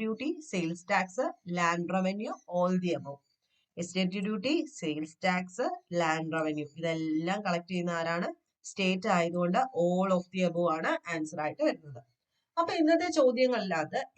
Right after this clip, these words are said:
എന്തെങ്കിലും ചോദ്യത്തിനകത്ത് നിങ്ങൾക്ക് സംശയം ഉണ്ടെങ്കിൽ, ഇപ്പൊ നിങ്ങൾ already എല്ലാവരും പഠിച്ചു കഴിഞ്ഞിരിക്കുക ആയതുകൊണ്ടാണ് ഞാൻ,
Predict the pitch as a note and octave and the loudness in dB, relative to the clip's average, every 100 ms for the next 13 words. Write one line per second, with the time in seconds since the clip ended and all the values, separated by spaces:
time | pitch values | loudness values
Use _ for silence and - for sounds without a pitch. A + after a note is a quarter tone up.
0 | G#3 B3 D4 F4 E4 E4 D#4 C4+ A3 G#3 | -8 -4 -2 2 4 4 4 4 2 0
1 | G#3 G3+ F3 G#3 G3+ F#3+ F#3+ A3 G3 F3+ | -2 -2 -2 -4 -4 -2 -2 -4 -2 -2
2 | F#3+ E3+ D3+ D#3 D#3 G3+ G3+ G3+ F#3+ F#3+ | -2 -2 -2 -4 -2 -2 -2 2 2 2
3 | G#3 A3 G#3+ G#3+ A3 G3 G3 - C4 A3 | 0 2 2 2 2 0 0 -4 -2 0
4 | A3 G#3 F#3+ - B3+ G#3 G3 G#3 G3 D#3+ | 0 -4 -6 0 2 2 0 -2 -2 -2
5 | G#3+ E4+ _ _ _ - A#3 | -2 -4 _ _ _ -4 0